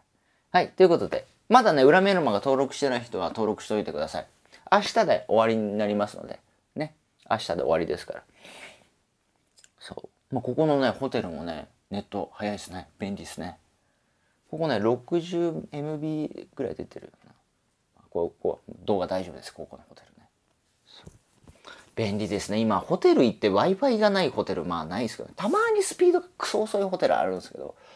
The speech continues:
毎回ね、ホテル行くとね、スピードチェックするんですけど、でも最近は、そんなに遅いホテルに当たったことないな。うん。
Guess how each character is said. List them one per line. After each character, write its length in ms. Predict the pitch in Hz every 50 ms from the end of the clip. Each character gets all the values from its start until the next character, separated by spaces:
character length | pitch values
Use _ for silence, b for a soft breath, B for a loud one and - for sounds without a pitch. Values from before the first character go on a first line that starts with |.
| b b b b b
毎 160 | 139 180 185
回 140 | - 160 147
ね、 80 | 131
ホ 100 | - - -
テ 100 | - 98
ル 80 | 90
行 60 | 85 -
く 20 |
と 100 | - 78
ね、 80 | 73 -
ス 160 | - - -
ピ 80 | 110
ー 40 | 110
ド 80 | 104 104
チ 100 | - 110
ェ 40 | -
ッ 20 |
ク 80 | - -
す 100 | - -
る 60 | -
ん 20 |
で 20 | -
す 60 | -
け 80 | -
ど、 160 | - - - - _ B B B B B B B B
で 60 | 226
も 60 | 240
最 360 | - - - 370 453 453 440 -
近 340 | - - 440 427 427 427 466
は、 440 | 466 392 392 349 - - - - - _ _ _ _ _ _ _ _ _ _ _ _ _
そ 240 | - - - 190 247
ん 100 | 339 339
な 120 | 349 339
に 80 | 330 311
遅 360 | 240 214 208 214 - 226 220
い 40 | 220
ホ 120 | - - -
テ 120 | 247 -
ル 80 | - -
に 60 | 78
当 80 | 76
た 100 | - -
っ 60 | 123 -
た 100 | - 139
こ 80 | 139
と 60 | 92
な 120 | 76 73 73
い 60 | 64
な。 160 | 57 52 - _ _ _ _ _ _ _ _ _ _ _ _ _ _ _ _ _ _ _ _ -
う 40 | 95
ん。 440 | 95 92 90 87 87 85 85 -